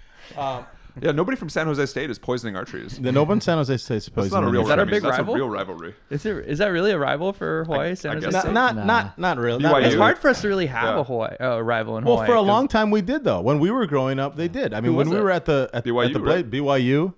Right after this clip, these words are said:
Speaker 3: Ah.
Speaker 1: B Y U was a lo-, for football. Basketball, you had utep, Utah, the University of Utah.
Speaker 4: Fresno
Speaker 3: Oh, really?
Speaker 4: State was a big
Speaker 1: Oh,
Speaker 4: bas-,
Speaker 1: Fresno
Speaker 4: was
Speaker 1: State for
Speaker 4: a
Speaker 1: years during the Chris
Speaker 2: Boise
Speaker 1: Herron
Speaker 2: State in
Speaker 1: years.
Speaker 2: football
Speaker 4: Yeah.
Speaker 2: during the Sugar Bowl era.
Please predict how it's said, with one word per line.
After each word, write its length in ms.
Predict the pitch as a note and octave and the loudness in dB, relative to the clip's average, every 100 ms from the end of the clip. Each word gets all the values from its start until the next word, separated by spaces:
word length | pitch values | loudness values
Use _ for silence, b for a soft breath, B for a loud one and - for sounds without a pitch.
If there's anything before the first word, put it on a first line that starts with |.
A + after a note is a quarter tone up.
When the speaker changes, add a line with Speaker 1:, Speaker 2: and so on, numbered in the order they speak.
| - | -10
Speaker 3:
Ah. 320 | A#2 C3+ D#3 | -10 -8 -2
Speaker 1:
B 100 | C#3+ | 2
Y 140 | D3+ C#3+ | 4 4
U 120 | D3 | 2
was 160 | B2 | 2
a 140 | A2+ G#2+ | 0 0
lo-, 240 | G#2 A2+ | -2 -4
for 160 | - A2+ | -4 -2
football. 580 | - A3 F2 E2 F#2 b b b b _ | -2 0 -2 -2 -6 b b b b _
Basketball, 580 | C3+ F3+ - E3 E3+ E3+ | 2 2 0 0 2 4
you 100 | D3+ | 4
had 220 | C#3 A#2+ | 2 0
utep, 580 | G#2+ D3 - D#3 C#3+ - - b b b | 0 -2 2 2 2 -2 -8 b b b
Utah, 680 | G2+ C#3+ - C3+ B2 C3+ D#3+ | 0 0 2 2 4 4 2
the 100 | C#3 | -2
University 380 | B2 C3+ G#2+ G#2+ | 0 0 0 -2
of 80 | |
Utah. 400 | G#2+ B2+ D3+ D#3+ E3+ | -2 -2 -2 -4 -8
Speaker 4:
Fresno 320 | - A#2 B2 | -2 0 2
Speaker 3:
Oh, 20 | A2 | 0
really? 120 | - | 2
Speaker 4:
State 220 | A#2 A#2 | 2 2
was 200 | A#2 G#2+ | 0 -2
a 60 | A2 | 0
big 140 | A2 | 2
Speaker 1:
Oh, 140 | A2+ A2 | 2 2
Speaker 4:
bas-, 120 | G#2+ | 2
Speaker 1:
Fresno 260 | D3 D3 | 2 0
Speaker 4:
was 140 | C3 A#2+ | -2 0
Speaker 1:
State 180 | B2+ A2+ | 0 2
for 180 | G#2+ A#2+ | 2 2
Speaker 4:
a 40 | A#2 | 2
Speaker 1:
years 220 | A#2+ F#2+ | 0 0
during 140 | C#3+ | 0
the 40 | B2 | 0
Chris 200 | - E3+ | 0 0
Speaker 2:
Boise 100 | C3+ | 2
Speaker 1:
Herron 220 | D3+ D#3 | 2 2
Speaker 2:
State 100 | D3+ | 0
in 40 | E3+ | 0
Speaker 1:
years. 200 | F3+ F#3+ | -2 -4
Speaker 2:
football 300 | B2 C#3 A#2 | -4 -2 0
Speaker 4:
Yeah. 160 | A2 | 2
Speaker 2:
during 240 | G#2 A2 G#2 | 0 -2 -4
the 400 | G#2+ G#2 G2 F#2+ | -2 0 -2 -6
Sugar 240 | - A#2 A2 | -12 -12 -8
Bowl 160 | A2+ | -6
era. 240 | A2+ A#2+ | -6 -8